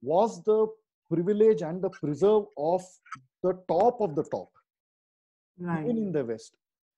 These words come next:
Speaker 1: I mean, these are all, uh, take this guy, for example. Uh, who was that fellow, yeah? Famous essayist, what's his name?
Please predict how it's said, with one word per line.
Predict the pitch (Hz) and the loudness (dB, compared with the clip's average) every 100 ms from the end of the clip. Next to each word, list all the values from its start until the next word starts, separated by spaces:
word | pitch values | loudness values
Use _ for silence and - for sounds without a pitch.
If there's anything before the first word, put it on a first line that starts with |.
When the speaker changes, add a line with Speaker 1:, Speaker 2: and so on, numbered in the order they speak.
| _ | _
Speaker 1:
I | 202 | -6
mean, | 240 151 | -6 -4
these | 202 | -2
are | 233 | -2
all, | 214 214 - _ - | -2 -4 -8 _ -20
uh, | - 170 - | -18 -16 0
take | 220 233 165 | 2 2 -2
this | 202 | -2
guy, | 175 190 185 | 0 -2 0
for | 180 | -2
example. | 143 131 135 - 117 98 127 | -2 -4 -8 -8 -12 -12 -8
Uh, | 120 117 110 104 98 _ _ - | -6 -4 -4 -6 -10 _ _ -12
who | 160 | -8
was | |
that | 147 143 | -8 -8
fellow, | 127 120 | -10 -8
yeah? | 120 156 - _ _ | -8 -10 -16 _ _
Famous | _ 165 175 180 | _ -2 0 -2
essayist, | 147 - 156 135 131 | -6 -4 -6 -6 -8
what's | 139 156 | -8 -8
his | |
name? | 135 127 | -8 -8